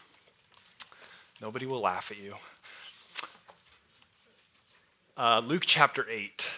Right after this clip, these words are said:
this morning. Have you ever heard the phrase, "Be careful how you listen"? Be careful how you listen. It matters how you listen.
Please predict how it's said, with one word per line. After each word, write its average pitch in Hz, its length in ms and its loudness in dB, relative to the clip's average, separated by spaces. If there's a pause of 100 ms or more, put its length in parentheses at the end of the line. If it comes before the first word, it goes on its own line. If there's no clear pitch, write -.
this - 200 -8
morning. 101 300 -8 (1700)
Have 135 100 -4
you 190 80 8
ever 220 120 6
heard 208 200 8
the 175 60 4
phrase, 147 640 10
"Be 131 340 0
careful 156 760 2 (500)
how - 160 2
you 113 160 2
listen"? 127 560 2 (1500)
Be 123 80 -8
careful 160 380 6
how 143 120 4
you 120 140 4
listen. 101 360 0 (120)
It 110 80 -8
matters 123 880 8 (540)
how 120 580 8
you 104 240 -8
listen. 98 440 2